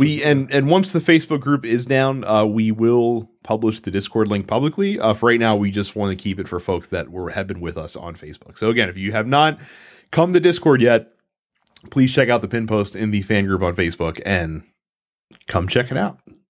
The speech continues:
Speaker 2: There you go. Uh, while you're checking stuff out on the internet, uh, stop checking that stuff out and start checking out, uh, all of the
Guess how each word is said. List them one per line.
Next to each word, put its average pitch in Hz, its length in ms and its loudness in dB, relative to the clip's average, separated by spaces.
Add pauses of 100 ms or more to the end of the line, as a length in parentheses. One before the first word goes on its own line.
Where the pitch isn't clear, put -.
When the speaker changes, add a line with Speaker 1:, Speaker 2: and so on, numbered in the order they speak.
(600)
Speaker 2:
There 71 140 -6
you 71 100 -8
go. 85 280 -2 (600)
Uh, 104 720 2
while 104 400 0
you're 117 400 2
checking 123 500 0
stuff 104 360 0
out 104 360 0
on 110 160 -4
the 82 120 -2
internet, 101 540 -2 (600)
uh, 85 240 -4
stop 110 340 0
checking 101 420 0 (220)
that 98 380 2
stuff - 320 0
out 78 260 -4 (320)
and 85 160 -4
start 107 300 0
checking 98 320 -2
out, 90 360 -6 (640)
uh, 90 360 -4 (100)
all 139 260 6
of 104 140 -2
the 95 300 -4